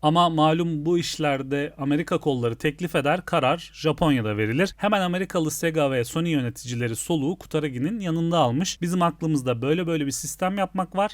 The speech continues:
Ne dersiniz?" şeklinde. Kutaragi'nin karşısına bir plan sunulmuş, spekler koyulmuş.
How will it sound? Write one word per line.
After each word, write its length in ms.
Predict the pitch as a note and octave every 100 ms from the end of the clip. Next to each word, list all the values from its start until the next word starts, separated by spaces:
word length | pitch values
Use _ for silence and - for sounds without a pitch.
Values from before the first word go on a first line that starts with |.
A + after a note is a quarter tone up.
| -
Ne 160 | G3+
dersiniz?" 440 | F#3 C#3 B2 A#2 G#2+
şeklinde. 580 | B2 A2 A#2 A#2 E3 G3+
Kutaragi'nin 500 | - F#3+ F3 D#3+ D3
karşısına 460 | D3 D#3+ D3+ D3+ C3+
bir 280 | B2 C3 B2
plan 320 | - C#3 D#3
sunulmuş, 500 | D3+ F3+ F3 F3 F3+
spekler 600 | - - C3+ B2 D3 D3+
koyulmuş. 600 | D#3+ F#3+ F3 F3 F3+ -